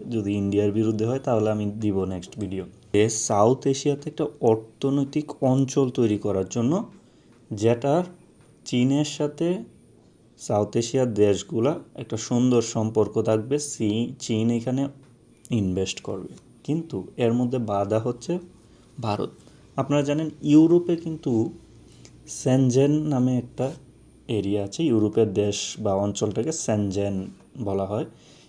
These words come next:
ইউরোপে ওদের অর্থনীতি কিন্তু ওরা একসাথে শেয়ার করে। আপনি ইউরোপে সেনজেন ভিসা পাইলে সবগুলো ইউরোপের কান্ট্রিতে যাইতে পারবেন।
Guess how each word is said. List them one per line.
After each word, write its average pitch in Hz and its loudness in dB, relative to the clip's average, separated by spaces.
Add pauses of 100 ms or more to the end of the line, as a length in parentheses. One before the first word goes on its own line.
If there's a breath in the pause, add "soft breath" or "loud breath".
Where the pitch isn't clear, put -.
(120)
ইউরোপে 139 0
ওদের 110 2 (100)
অর্থনীতি 113 -4
কিন্তু 131 -6
ওরা 104 0 (120)
একসাথে 123 -2
শেয়ার 101 0
করে। 101 -4
আপনি 113 -4
ইউরোপে 110 0
সেনজেন 107 -2
ভিসা 107 -2
পাইলে 120 -2 (400 loud breath)
সবগুলো 101 0
ইউরোপের 98 -2
কান্ট্রিতে 98 -4
যাইতে 104 0
পারবেন। 104 -4